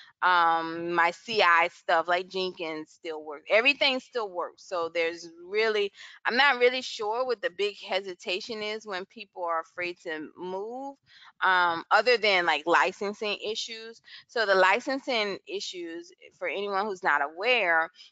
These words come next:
um, Oracle has changed, like, their licensing, uh,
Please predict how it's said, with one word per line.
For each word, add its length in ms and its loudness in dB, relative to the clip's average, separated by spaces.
um, 260 4
Oracle 460 2
has 400 2
changed, 580 -2
like, 240 0
their 180 -4
licensing, 1160 -4
uh, 340 4